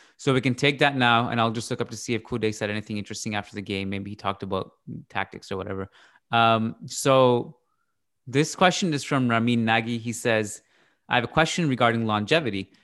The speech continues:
Given how disciplined a lot of players seem to be regarding fitness and nutrition, do you guys think we might see players decline at a later stage compared to previous generations? From Real Madrid,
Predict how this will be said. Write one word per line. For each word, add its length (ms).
Given 240
how 160
disciplined 580
a 80
lot 260
of 80
players 380
seem 200
to 100
be 100
regarding 400
fitness 440
and 120
nutrition, 580
do 100
you 160
guys 300
think 260
we 140
might 340
see 160
players 400
decline 640
at 160
a 60
later 480
stage 520
compared 400
to 80
previous 540
generations? 640
From 220
Real 280
Madrid, 480